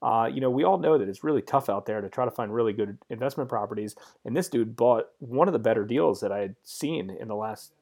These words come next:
in the last year or so. And, you know, he let it go just 'cause he felt he didn't have the resources on it. And, you know, maybe it was just because he was, he was newer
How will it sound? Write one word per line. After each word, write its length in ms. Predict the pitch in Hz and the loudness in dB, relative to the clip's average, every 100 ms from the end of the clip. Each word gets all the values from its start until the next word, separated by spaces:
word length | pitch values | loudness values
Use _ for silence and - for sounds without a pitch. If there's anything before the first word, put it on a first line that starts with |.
| - | -10
in 100 | 120 | -4
the 60 | |
last 220 | 117 110 | -4 -4
year 240 | 110 110 185 | -2 2 4
or 60 | |
so. 380 | 170 107 98 104 - _ - | 2 -2 -4 -6 -10 _ -10
And, 340 | 117 117 113 | -6 -4 -4
you 60 | 117 | -2
know, 240 | 120 117 - - | 0 -2 -4 -8
he 120 | - | 0
let 160 | 127 131 | 4 4
it 100 | 120 | 6
go 220 | 147 151 | 6 6
just 160 | 147 - | 2 -4
'cause 100 | 123 | -4
he 60 | |
felt 240 | 110 127 113 | 0 0 0
he 60 | |
didn't 120 | 123 117 | -4 -6
have 140 | 113 | -6
the 80 | 95 | -4
resources 580 | 120 135 101 95 98 104 | -4 -4 -6 -8 -8 -8
on 160 | 101 | -8
it. 140 | 101 104 | -4 -4
And, 240 | 98 95 _ _ _ _ _ - | -6 -12 _ _ _ _ _ -4
you 60 | |
know, 80 | 139 | 0
maybe 260 | 135 147 151 | 6 8 8
it 40 | |
was 100 | 143 | 6
just 120 | 135 | 2
because 220 | 131 131 120 | -2 -2 0
he 80 | |
was, 200 | 113 107 - | 0 -2 -6
he 120 | 123 | -6
was 160 | 117 107 | -4 -2
newer 440 | 131 135 139 139 | 2 4 4 2